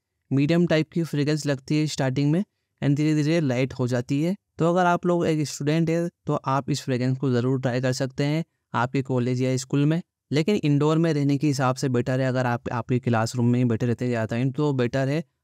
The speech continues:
आउटडोर में अगर आप बाहर सनलाइट में घूमते रहते हैं तो इसको स्किप करिएगा, क्योंकि लॉन्जेविटी आउटडोर में नहीं मिल पाती है इसकी भी इतनी। इसका जो प्रोजेक्शन है दोस्तों आपको तीस से चालीस मिनट तक मिल जाता है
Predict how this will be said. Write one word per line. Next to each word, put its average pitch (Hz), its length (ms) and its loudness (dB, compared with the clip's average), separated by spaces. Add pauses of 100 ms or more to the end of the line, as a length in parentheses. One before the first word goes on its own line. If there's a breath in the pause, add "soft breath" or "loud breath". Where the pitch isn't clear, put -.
आउटडोर 135 340 0
में 147 120 2
अगर 139 200 0
आप 135 160 -2
बाहर 123 300 0
सनलाइट 127 420 0
में 131 140 0
घूमते 123 280 0
रहते 123 220 -2
हैं 139 120 0
तो 147 120 0
इसको 131 300 -2
स्किप 123 320 -6
करिएगा, 120 360 0
क्योंकि 143 300 -2 (320)
लॉन्जेविटी 127 480 4
आउटडोर 113 440 0
में 120 120 4
नहीं 110 200 2
मिल 110 200 2
पाती 107 300 0
है 123 60 2
इसकी 127 260 0
भी 127 100 2
इतनी। 147 320 -2 (260)
इसका 185 240 0
जो 233 140 2
प्रोजेक्शन 202 440 0
है 202 100 2
दोस्तों 170 320 0
आपको 170 220 -2
तीस 156 180 -4
से 160 100 -4
चालीस 143 260 0
मिनट 139 200 0
तक 151 160 0
मिल 131 220 2
जाता 147 300 0
है 160 140 -2